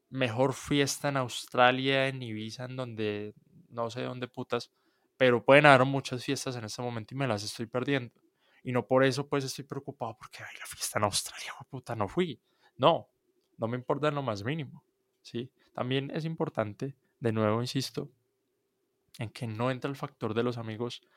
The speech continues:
ni esa presión social. Pero cuando eso suceda, imagínate,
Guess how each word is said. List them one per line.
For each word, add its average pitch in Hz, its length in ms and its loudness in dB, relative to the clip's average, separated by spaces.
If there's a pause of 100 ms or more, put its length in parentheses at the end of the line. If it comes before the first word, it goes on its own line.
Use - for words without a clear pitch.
(260)
ni 117 140 -4
esa 110 180 -6
presión 110 300 -4
social. 113 440 -8 (420)
Pero 120 160 2
cuando 123 280 4
eso 135 160 4
suceda, 147 320 4
imagínate, 165 560 -4